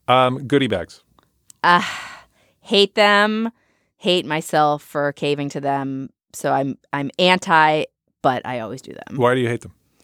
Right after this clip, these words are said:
Speaker 2: 'Cause it's just a bunch of crap. It's, like, stressful. Like, either it's a, like, a, a nearly empty bag with crap, or, like, you actually go and, like, buy great stuff and spend all this money, which, like, is just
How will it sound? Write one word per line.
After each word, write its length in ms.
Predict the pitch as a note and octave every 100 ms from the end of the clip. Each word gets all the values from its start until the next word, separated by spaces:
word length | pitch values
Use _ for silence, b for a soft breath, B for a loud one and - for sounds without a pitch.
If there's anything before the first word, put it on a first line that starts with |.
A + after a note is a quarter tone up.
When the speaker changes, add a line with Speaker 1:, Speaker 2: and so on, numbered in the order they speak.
| b b b b b
Speaker 2:
'Cause 160 | E4+ F4+
it's 140 | -
just 240 | D4+ D4+ D#4
a 40 |
bunch 240 | A#3 G3
of 100 | E3
crap. 460 | - A#2 G#2 B2 - _ _ _ _ _ -
It's, 220 | D#3 F3
like, 160 | D3+
stressful. 1000 | - - E3+ F3+ - F#3 E3+ D#3+ D#3+ D#3 -
Like, 400 | D3 - - _ _
either 280 | - C#4 C#4+
it's 140 | A3
a, 60 | F#3+ -
like, 200 | E3 D#3+
a, 80 | D#3 -
a 60 | E3+
nearly 580 | F3 G3 A#3 A#3 A3+
empty 280 | - - D#3
bag 320 | C#3+ B2+ A2
with 220 | C3+ - -
crap, 400 | A#2 G#2 C3 _ -
or, 240 | F#3 F3+
like, 180 | D#3+ -
you 80 | D3+
actually 400 | C3+ - D3+ C#3+
go 220 | C#3 C3
and, 100 | C3
like, 240 | B2+ -
buy 260 | - C3+ C3
great 280 | A#2+ A2+ -
stuff 260 | B2+ C3+
and 100 | C3+
spend 300 | B2 C#3 C3+
all 80 | C3
this 180 | B2 -
money, 300 | C#3+ C#3+ C3
which, 220 | B2+ -
like, 360 | C3 B2+ - - _ -
is 180 | C3 C3+ _
just 280 | - C#3 -